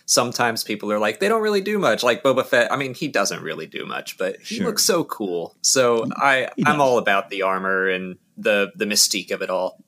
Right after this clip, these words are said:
Speaker 2: That's right, and the Star Wars thirteen thirteen inspired armor, it would, it would appear to seem. So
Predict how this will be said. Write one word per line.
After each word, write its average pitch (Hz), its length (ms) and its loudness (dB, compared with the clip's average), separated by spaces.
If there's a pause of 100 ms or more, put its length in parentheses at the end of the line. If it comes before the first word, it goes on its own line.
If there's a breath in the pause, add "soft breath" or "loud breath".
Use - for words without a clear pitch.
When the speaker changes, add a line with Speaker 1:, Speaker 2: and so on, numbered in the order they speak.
(160)
Speaker 2:
That's - 280 -8
right, 110 200 2
and 101 140 2
the 87 60 0
Star 107 240 0
Wars 104 240 0
thirteen 107 420 0
thirteen 110 460 0
inspired 101 420 0
armor, 98 380 2
it 80 40 -4
would, 92 300 -2
it 104 80 -2
would 95 140 0
appear 104 280 -2
to 92 60 -2
seem. 113 320 0
So 123 300 0